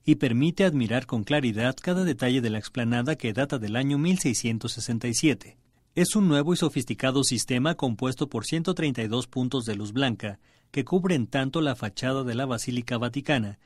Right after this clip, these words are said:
como los doscientos ochenta y cuatro pilares de la columnata que bordea el lugar. Los reflectores instalados aseguran una iluminación brillante y uniforme de la plaza, exaltando la arquitectura mediante la acentuación de los colores naturales del mármol.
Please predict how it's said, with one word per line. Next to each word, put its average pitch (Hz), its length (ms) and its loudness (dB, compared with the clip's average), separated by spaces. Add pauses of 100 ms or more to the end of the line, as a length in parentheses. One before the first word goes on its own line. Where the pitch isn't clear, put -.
(260)
como 127 260 0
los 117 120 0
doscientos 160 460 -2
ochenta 127 280 -2
y 107 60 -4
cuatro 139 340 -2
pilares 120 440 -2
de 117 80 0
la 113 100 -2
columnata 113 840 -4
que 165 120 0
bordea 113 380 -2
el 113 60 -2
lugar. 117 420 -2 (160)
Los 127 120 0
reflectores 139 680 0
instalados 131 560 0
aseguran 156 460 0
una 165 180 0
iluminación 127 580 0
brillante 120 540 -2
y 127 80 -4
uniforme 113 500 -4
de 110 80 -4
la 117 120 -4
plaza, - 440 -2 (260)
exaltando 143 540 0
la 147 120 4
arquitectura 127 680 -2
mediante 120 400 -2
la 107 100 -4
acentuación 107 580 -4
de 120 60 0
los 139 160 -2
colores 120 400 -4
naturales 117 540 -4
del 117 160 -4
mármol. 135 420 -2